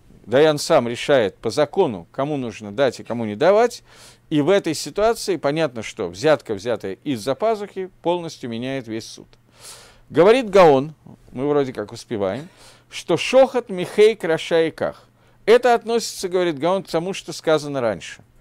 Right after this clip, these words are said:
к предыдущему пасуку. Предыдущий пасук, который говорит о душевном опустошении, о душе, которая находится в состоянии уныния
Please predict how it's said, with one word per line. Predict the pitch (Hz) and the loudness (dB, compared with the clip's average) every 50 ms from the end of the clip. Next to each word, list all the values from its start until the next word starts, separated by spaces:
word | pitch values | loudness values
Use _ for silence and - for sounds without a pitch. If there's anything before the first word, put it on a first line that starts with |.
| _ _ _ | _ _ _
к | - | -4
предыдущему | 143 165 156 156 180 170 202 208 - - 180 165 151 | -2 0 0 0 0 0 0 -2 -2 -4 -6 -8 -6
пасуку. | - 135 139 - - 101 - _ - - _ _ - - _ _ - | -6 -6 -6 -6 -10 -14 -16 _ -20 -20 _ _ -20 -20 _ _ -6
Предыдущий | 143 156 185 196 254 233 - 220 196 | -4 -4 -2 -2 -4 -4 -4 -4 -2
пасук, | - 180 165 - 240 240 - | -2 -2 -2 -2 -6 -6 -4
который | - 185 165 - 165 165 147 | -2 -2 -2 0 -2 -2 -2
говорит | 156 165 185 196 202 196 - _ - | 0 0 2 2 2 0 -2 _ 0
о | 143 156 147 139 120 | 2 4 6 4 4
душевном | - 123 101 139 147 - - 208 220 220 202 202 196 185 175 151 _ _ _ _ _ _ _ _ _ _ _ | 2 -2 -4 -4 -4 -2 2 2 2 2 2 0 -8 -8 -10 -12 _ _ _ _ _ _ _ _ _ _ _
опустошении, | - 147 139 - 151 - - - 175 - - - 226 226 214 202 185 | -2 -2 -2 -2 -6 -6 0 0 0 2 2 4 2 2 2 2 -2
о | 160 147 139 | 0 0 0
душе, | 120 139 143 - - 202 202 | 0 -2 -6 -4 -2 -4 -4
которая | - 175 151 143 - 170 170 165 160 160 160 160 160 160 160 156 151 143 _ _ _ _ _ _ | -2 -2 -4 -2 0 -2 0 0 2 2 2 2 2 2 0 -2 -4 -6 _ _ _ _ _ _
находится | - 120 131 131 180 165 143 - - 139 | -10 -8 -6 -4 -4 -6 -6 -6 -8 -8
в | |
состоянии | - - 160 160 156 156 | -6 -2 -2 0 0 0
уныния | 156 147 143 135 117 104 92 76 65 60 | 0 0 0 0 -2 -2 -4 -8 -12 -18